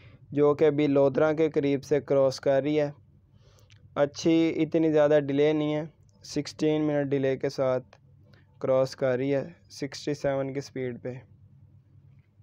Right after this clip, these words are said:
तो अभी आपको एक और इसके अंदर चीज़ है, ये देखा all live trains जो ऊपर ग्रीन में शो हो रहा है आपको ये टॉप साइड पे, इसमें जब हम आएंगे तो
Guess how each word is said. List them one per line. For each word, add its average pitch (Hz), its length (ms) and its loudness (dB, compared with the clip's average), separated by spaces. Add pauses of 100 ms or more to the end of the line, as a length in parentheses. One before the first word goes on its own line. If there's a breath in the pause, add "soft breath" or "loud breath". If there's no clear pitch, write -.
(1300)
तो 123 320 0
अभी 139 340 -2
आपको 135 420 -2
एक 139 240 0
और 143 200 4
इसके 151 280 -2
अंदर 147 260 0
चीज़ 139 340 -2
है, 139 120 2 (640 soft breath)
ये 131 140 -2
देखा 135 280 0 (160)
all 156 260 4
live 147 300 2
trains 156 260 0
जो 151 140 0
ऊपर 143 220 0
ग्रीन 143 300 0
में 151 240 -2
शो 147 180 -2
हो 135 140 2
रहा 131 100 2
है 135 40 2
आपको 135 240 -4
ये 139 220 0
टॉप 131 320 0
साइड 131 300 -2
पे, 131 220 -6 (1400 soft breath)
इसमें 165 380 0
जब 170 180 4
हम 165 160 2
आएंगे 156 300 0
तो 165 200 -2